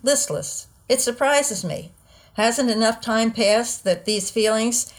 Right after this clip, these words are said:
should be but a distant memory? Aren't I further along on this grief journey?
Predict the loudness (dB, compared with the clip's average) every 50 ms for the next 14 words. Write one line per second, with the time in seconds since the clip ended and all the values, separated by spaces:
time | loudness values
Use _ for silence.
0 | -20 -18 -8 -6 -2 0 0 0 2 2 2 2 2 2 0 -2 -6 -6 -2 -2
1 | -2 -2 -2 -2 -2 -2 0 0 -2 -2 -2 -2 -2 0 0 -2 -2 -4 -6 -16
2 | _ _ _ _ _ _ _ _ -20 -20 -10 -4 0 0 2 2 2 2 0 0
3 | -4 -12 -8 -2 0 0 2 2 2 2 2 2 2 4 4 4 2 2 0 0
4 | -2 -2 -2 -2 -4 -6 -6 -4 -4 -4 -4 -2 -2 -2 -2 -2 -2 -4 -8 -12